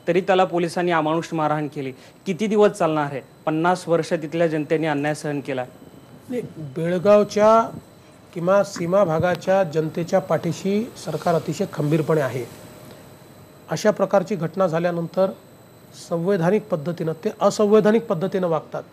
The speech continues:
Speaker 2: पण आम्हाला संवैधानिक पद्धतीनं वागावं लागतं. त्यामुळे आम्ही केंद्र सरकारकडे, राष्ट्रपतींकडे त्याची तक्रार करतो.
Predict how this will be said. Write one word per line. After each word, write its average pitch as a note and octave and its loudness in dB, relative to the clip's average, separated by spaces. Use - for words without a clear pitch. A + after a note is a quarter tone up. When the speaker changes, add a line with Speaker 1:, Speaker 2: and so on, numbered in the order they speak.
Speaker 2:
पण F3+ -4
आम्हाला G3 4
संवैधानिक F#3+ 0
पद्धतीनं F#3 -4
वागावं D#3+ 2
लागतं. D3 -4
त्यामुळे F#3+ 4
आम्ही G3 6
केंद्र G#3 2
सरकारकडे, G3 2
राष्ट्रपतींकडे F#3+ 0
त्याची F3+ -2
तक्रार G3+ 6
करतो. D#3 0